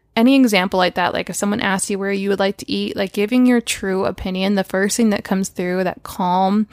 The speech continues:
intuitive voice that tells you what it is you truly want. 'Cause we, honestly, most of the time we do know. We know what we want, but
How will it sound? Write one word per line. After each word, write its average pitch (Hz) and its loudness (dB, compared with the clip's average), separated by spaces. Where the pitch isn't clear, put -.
intuitive 190 0
voice 180 -2
that - -4
tells 185 0
you 190 0
what 180 -2
it 202 -2
is 190 0
you 185 -4
truly 185 -4
want. 175 -4
'Cause 277 0
we, 302 0
honestly, 262 2
most 247 2
of - -10
the - -10
time 269 2
we 247 2
do 254 -2
know. 247 0
We 196 -4
know 247 4
what 240 2
we 214 0
want, 226 0
but - 0